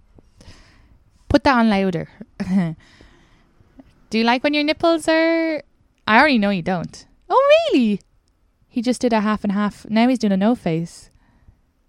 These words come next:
Make up your mind, Long. <laughs> Uh, half to three quarters of m-, women get a sex flush. Okay, and then it's just, yeah, f-,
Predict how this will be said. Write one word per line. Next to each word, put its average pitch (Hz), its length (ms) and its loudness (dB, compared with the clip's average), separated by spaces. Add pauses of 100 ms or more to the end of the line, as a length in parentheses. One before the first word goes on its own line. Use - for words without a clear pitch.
(100)
Make 339 240 2
up 285 160 0
your 196 140 -2
mind, 180 640 2
Long. 160 460 -4 (180)
<laughs> 247 1300 -6 (640)
Uh, 202 220 -2
half 214 240 -4
to 233 80 -12
three 220 220 -4
quarters 185 340 0
of 175 140 -2
m-, 175 360 -6
women 175 440 -2
get 165 200 -6
a 165 60 -2
sex - 480 -10
flush. - 460 -10 (400)
Okay, 160 180 -12
and 147 180 -8
then 151 120 -10
it's 147 240 -12
just, - 340 -14
yeah, 131 360 -10
f-, - 340 -18